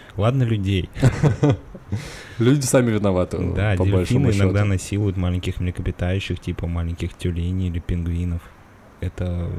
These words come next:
Speaker 1: ужасно.
Speaker 2: Я не уверен, что дельфины млекопитающие, конечно, Дамир, но
Speaker 1: В смысле? Дельфины млекопитающие, это факт.
Speaker 2: Ой, в смысле маленьких пингвинов, я имел в виду пингвины,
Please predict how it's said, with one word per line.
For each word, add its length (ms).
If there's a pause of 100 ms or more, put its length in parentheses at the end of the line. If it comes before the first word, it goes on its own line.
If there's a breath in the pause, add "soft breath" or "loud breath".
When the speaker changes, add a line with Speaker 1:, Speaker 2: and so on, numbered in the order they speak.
Speaker 1:
ужасно. 340
Speaker 2:
Я 60
не 100
уверен, 220
что 180
дельфины 300
млекопитающие, 1000
конечно, 480
Дамир, 320
но 80
Speaker 1:
В 40
смысле? 440
Дельфины 420
млекопитающие, 840
это 180
факт. 240
Speaker 2:
Ой, 220
в 40
смысле 360
маленьких 520
пингвинов, 540
я 60
имел 220
в 60
виду 300 (180)
пингвины, 380